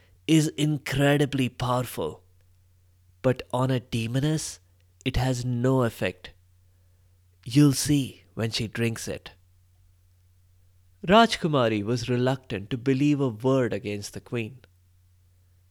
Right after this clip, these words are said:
Dian had been totally nice to her. But she didn't contradict the tigress. She returned to the palace. Dian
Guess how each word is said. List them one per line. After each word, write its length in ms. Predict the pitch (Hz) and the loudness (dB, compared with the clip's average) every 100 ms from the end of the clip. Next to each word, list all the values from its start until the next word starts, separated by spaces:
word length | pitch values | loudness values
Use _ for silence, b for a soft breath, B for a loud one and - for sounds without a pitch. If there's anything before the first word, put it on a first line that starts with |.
| - | -10
Dian 460 | 113 104 104 156 151 _ _ _ _ | 0 2 2 -2 -6 _ _ _ _
had 260 | - 165 151 | -6 -4 2
been 260 | 180 165 156 _ | 2 2 -2 _
totally 500 | 180 180 165 143 131 | 0 0 0 -4 -4
nice 400 | 117 127 135 - | -2 -2 -4 -6
to 120 | 107 | -8
her. 260 | 104 - - _ _ _ _ _ _ _ _ _ _ _ _ | -8 -10 -12 _ _ _ _ _ _ _ _ _ _ _ _
But 420 | 196 196 196 - - _ _ _ | 4 4 2 -16 -20 _ _ _
she 300 | - - 240 | -8 2 4
didn't 320 | 233 226 175 | 4 4 2
contradict 600 | - 143 131 135 113 - | 0 -2 0 -2 -2 -4
the 80 | - | -8
tigress. 640 | - 131 131 - - - - _ _ _ _ _ _ _ _ - _ _ _ _ | 0 0 0 -6 -10 -16 -20 _ _ _ _ _ _ _ _ -20 _ _ _ _
She 240 | - 262 | 2 4
returned 400 | 240 240 233 185 | 4 4 4 4
to 80 | 147 | 0
the 120 | 123 | 0
palace. 640 | 147 147 120 85 - - - _ _ _ _ _ _ _ _ _ _ _ _ _ _ _ | 2 0 0 -4 -10 -16 -20 _ _ _ _ _ _ _ _ _ _ _ _ _ _ _
Dian 480 | 113 104 110 151 147 | -2 0 0 -2 -6